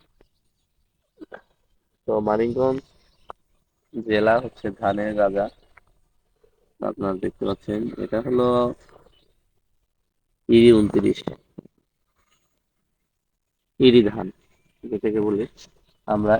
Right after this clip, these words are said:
ইরি ধান। তো এই ইরি ধান থেকে চাল হয়। আমরা কৃষক, এই কারণে আপনাদেরকে কৃষকের মতোই বুঝিয়ে দিচ্ছি সব কিছু। বাঙালি হলেও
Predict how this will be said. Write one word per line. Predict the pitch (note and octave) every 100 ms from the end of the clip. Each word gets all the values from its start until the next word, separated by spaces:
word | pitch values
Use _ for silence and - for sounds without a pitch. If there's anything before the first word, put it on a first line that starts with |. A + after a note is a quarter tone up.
| -
ইরি | A#2 A2
ধান। | - - _ _ _ _ _ _ _ _ _ _ _ _ _ _ _ _ _ A2
তো |
এই | A2 A2+ A#2
ইরি | B2
ধান | C#3+ C3
থেকে | C3+ C3+ C3 A#2+
চাল | A2 A#2
হয়। | C3 E3+ - - - - _ _ _ _ _ _ _ _
আমরা | - G#3 -
কৃষক, | A#2 A2+ C3 C3 - - - _ _ _ _ _ _ _ _ _ _ _ -
এই | G#2
কারণে | A2 A2
আপনাদেরকে | G#2+ G#2+ G#2+ G#2+ G2+ G#2+ G#2 F#2 - - - - _ _ _ _ _ _ _ _ _ _ _ _ _ _ _ _ A#2+
কৃষকের | - B2 B2+
মতোই | A#2 A2 G#2
বুঝিয়ে | G#2 G#2+ G2
দিচ্ছি | G2 - - G#2
সব | -
কিছু। | - - - _ _ _ _ _ -
বাঙালি | A3+ A#3 A#3+ A#3+ A#3
হলেও | A#3 A#3